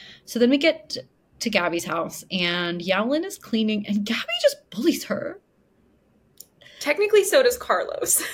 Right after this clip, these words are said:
Speaker 2: <laughs>
Speaker 1: They're so mean.
Speaker 2: Poor Yao Lin. Carlos said, "Is that a Japanese thing to clean with socks?" And Yao Lin was like, "I'm Chinese."
Speaker 1: <laughs> Like, stop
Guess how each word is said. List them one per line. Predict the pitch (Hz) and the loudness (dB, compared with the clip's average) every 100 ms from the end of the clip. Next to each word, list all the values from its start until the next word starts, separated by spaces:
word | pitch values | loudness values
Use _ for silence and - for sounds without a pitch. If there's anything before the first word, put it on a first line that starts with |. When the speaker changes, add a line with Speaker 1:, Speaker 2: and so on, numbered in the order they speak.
| - - - | -12 -16 -20
Speaker 2:
<laughs> | - - - - | -20 -20 -12 2
Speaker 1:
They're | 320 311 427 480 | 4 4 4 4
so | - - - 339 370 | 2 -2 -4 -4 0
mean. | 277 240 233 262 403 | 4 4 4 2 2
Speaker 2:
Poor | 381 392 | 4 8
Yao | 302 330 269 | 10 10 10
Lin. | 247 208 226 - _ | 8 2 0 -6 _
Carlos | - 269 285 285 285 | 0 4 6 4 4
said, | 285 262 - _ - | 2 2 -2 _ -4
"Is | 220 | 2
that | 240 240 | 4 2
a | |
Japanese | 208 202 202 208 190 202 208 | 2 0 0 -2 -2 -2 0
thing | 226 226 | 0 0
to | 233 | -2
clean | - 233 196 | -6 -4 -2
with | 208 | -2
socks?" | - - 208 226 294 - - - | -2 2 4 4 2 -4 -10 -2
And | - 233 | 2 6
Yao | 226 226 | 6 4
Lin | 240 | 4
was | 247 240 | 2 4
like, | 233 226 - _ 190 | 2 2 -4 _ 4
"I'm | 220 233 226 | 4 4 -2
Chinese." | - - 214 190 185 175 180 208 254 - - - | -6 0 0 0 -4 -4 2 4 4 2 0 -2
Speaker 1:
<laughs> | - - _ _ _ - - - - - - - - | -10 -20 _ _ _ -18 -10 -6 -4 -6 -12 -18 -12
Like, | 370 | -8
stop | - - - 302 359 480 | -6 -6 -2 0 0 -2